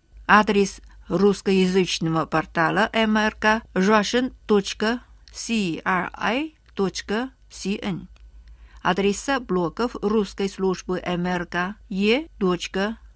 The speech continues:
вейпо точка ком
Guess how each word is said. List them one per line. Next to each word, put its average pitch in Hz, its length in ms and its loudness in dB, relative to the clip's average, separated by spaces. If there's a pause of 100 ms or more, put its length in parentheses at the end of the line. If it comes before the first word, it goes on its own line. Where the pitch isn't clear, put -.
(140)
вейпо 185 640 -4 (140)
точка 202 600 -2 (300)
ком 226 400 0